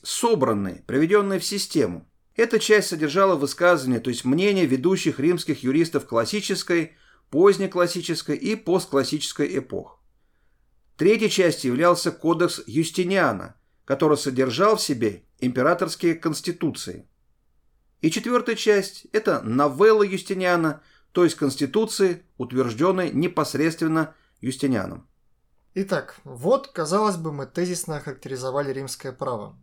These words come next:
Speaker 2: Но чего-то не хватает, не находите?
Speaker 1: Безусловно, мне бы хотелось существенно расширить выпуск, обогатить фактологическим материалом.
Speaker 2: Да нет, не хватает завершения. Например, такого. Каким бы великим наследие римского права не было,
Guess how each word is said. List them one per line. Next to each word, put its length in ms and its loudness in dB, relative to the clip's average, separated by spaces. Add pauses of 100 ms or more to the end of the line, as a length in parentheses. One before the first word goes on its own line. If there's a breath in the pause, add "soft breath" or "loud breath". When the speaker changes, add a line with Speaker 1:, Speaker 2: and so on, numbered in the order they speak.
Speaker 2:
Но 420 -4
чего-то 420 -4
не 80 -6
хватает, 480 -2
не 100 -12
находите? 600 -4 (340)
Speaker 1:
Безусловно, 580 2
мне 220 4
бы 100 0
хотелось 400 0
существенно 500 0
расширить 380 0
выпуск, 420 -6 (300 soft breath)
обогатить 560 0
фактологическим 800 -2
материалом. 720 2 (520)
Speaker 2:
Да 280 -2
нет, 320 -2
не 160 -10
хватает 380 -4
завершения. 720 -6 (240)
Например, 520 -4
такого. 440 -4 (280)
Каким 320 -2
бы 80 2
великим 520 -2
наследие 480 -4
римского 380 -6
права 320 -2
не 260 -4
было, 300 -8